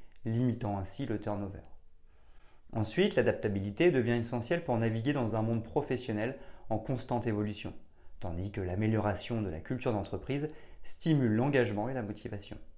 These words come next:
Un leader inspirant se traduit par une équipe plus performante,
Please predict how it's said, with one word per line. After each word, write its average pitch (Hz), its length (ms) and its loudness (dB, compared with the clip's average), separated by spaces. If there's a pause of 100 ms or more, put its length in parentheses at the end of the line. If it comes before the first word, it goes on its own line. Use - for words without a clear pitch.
(760)
Un 104 60 0
leader 110 280 8
inspirant 120 540 4
se 147 140 0
traduit 127 360 0
par 120 180 2
une 113 100 0
équipe 180 280 -2
plus 208 160 -6
performante, 127 800 0